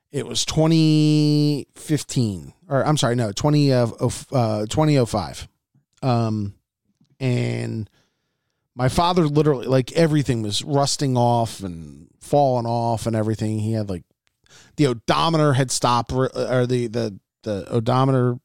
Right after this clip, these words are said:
had stopped working and all that. And my mechanic, Howard, <laughs> went to my dad and went,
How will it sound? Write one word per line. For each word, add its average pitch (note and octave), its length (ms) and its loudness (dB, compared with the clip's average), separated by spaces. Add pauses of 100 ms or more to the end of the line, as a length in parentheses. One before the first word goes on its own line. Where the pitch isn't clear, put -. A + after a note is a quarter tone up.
(140)
had B2 200 -2
stopped A#2 300 0
working B2 580 2 (760)
and B2+ 120 -6
all A#2 100 0
that. A#2 180 -4
And A#2 360 0
my A2+ 260 0
mechanic, B2 640 -2
Howard, B2 540 0 (160)
<laughs> - 140 -20
went B2 280 0
to B2+ 80 0
my A#2 100 2
dad A2+ 300 0
and A2 80 -2
went, A2 160 -6